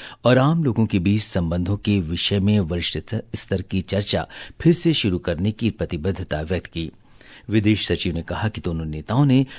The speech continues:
स्वच्छ ऊर्जा, डिजिटल बुनियादी ढांचे, artificial intelligence, खाद्य सुरक्षा और महत्वपूर्ण खनिजों की आपूर्ति श्रृंखला के संबंध में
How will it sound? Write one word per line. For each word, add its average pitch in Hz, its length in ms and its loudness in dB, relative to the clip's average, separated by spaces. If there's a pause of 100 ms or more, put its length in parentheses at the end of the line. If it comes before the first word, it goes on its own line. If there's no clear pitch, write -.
स्वच्छ - 340 2
ऊर्जा, 147 320 0 (240)
डिजिटल 110 400 2
बुनियादी 90 520 -2
ढांचे, 87 400 -2 (300)
artificial 123 680 0 (100)
intelligence, 95 600 0 (300)
खाद्य 151 260 4
सुरक्षा - 520 -2 (120)
और 98 240 4
महत्वपूर्ण 95 600 0
खनिजों 95 400 -2
की - 180 -6 (100)
आपूर्ति 92 440 -4
श्रृंखला - 400 -4
के 98 220 -4
संबंध 90 440 -4
में 113 200 0